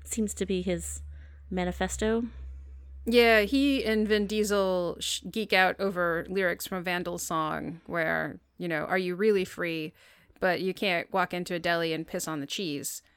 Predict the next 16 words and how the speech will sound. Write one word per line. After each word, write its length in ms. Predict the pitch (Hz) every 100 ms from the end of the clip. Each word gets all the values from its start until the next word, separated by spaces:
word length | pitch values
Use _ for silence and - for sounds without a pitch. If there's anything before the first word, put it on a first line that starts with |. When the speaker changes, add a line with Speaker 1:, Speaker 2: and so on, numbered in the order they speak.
| _ _ _
Speaker 2:
So 140 | - 214
you, 60 |
you 160 | 202 226
can't 300 | - 247 208
literally 440 | 214 302 277 240
do 380 | 196 196 180 165 - _ _ _ _ -
anything 760 | 262 311 320 311 - 285 254 233
you 180 | 226 196
want, 520 | 196 180 - - -
and 220 | - 214 196
therefore 360 | 196 - 196
you 220 | 190 185
are 100 | 170 165
Speaker 1:
Uh-huh. 60 |
Speaker 2:
not 280 | 160 143 -
free. 400 | - 175 87